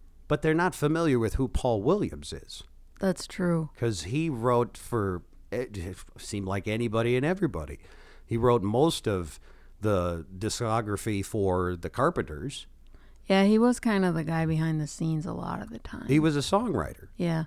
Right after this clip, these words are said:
Speaker 1: He wasn't, you know, he, he wanted to be a movie star.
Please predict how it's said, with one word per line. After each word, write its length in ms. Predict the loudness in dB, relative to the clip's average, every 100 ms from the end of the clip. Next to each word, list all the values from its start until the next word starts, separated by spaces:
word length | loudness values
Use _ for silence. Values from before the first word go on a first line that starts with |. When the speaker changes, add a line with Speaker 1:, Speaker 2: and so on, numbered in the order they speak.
| 0
Speaker 1:
He 120 | 2
wasn't, 560 | 4 4 4 0 0 -2
you 180 | -2
know, 120 | 0 0
he, 220 | 0 0
he 60 |
wanted 420 | 4 6 6 4 2
to 80 | 2
be 180 | 4
a 60 | 4
movie 440 | 4 4 2 -2
star. 540 | -6 -6 -6 -8 -18